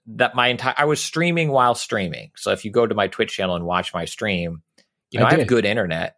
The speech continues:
Speaker 1: but
Speaker 2: I
Speaker 1: it's
Speaker 2: did.
Speaker 1: not.
Speaker 2: It was, it was neat. It
Speaker 1: It,
Speaker 2: was neat.
Speaker 1: it, it, it, yeah. And I, I'm pulling down and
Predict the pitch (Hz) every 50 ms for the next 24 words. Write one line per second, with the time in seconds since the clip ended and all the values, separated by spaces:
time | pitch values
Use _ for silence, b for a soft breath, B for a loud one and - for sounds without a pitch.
0 | _ - - 131 123 117 123 131 117 107 101 - _ _ - _ _ _ _ 120
1 | 120 131 123 - - 117 120 120 120 120 139 135 101 82 - _ _ _ _ _
2 | _ - - 107 110 104 104 107 - - - - 165 156 - _ _ _ _ -
3 | 151 - - 185 226 226 156 120 120 131 127 131 127 - 147 147 - - - 170
4 | 165 160 156 147 139 135 143 147 147 151 139 - 131 135 139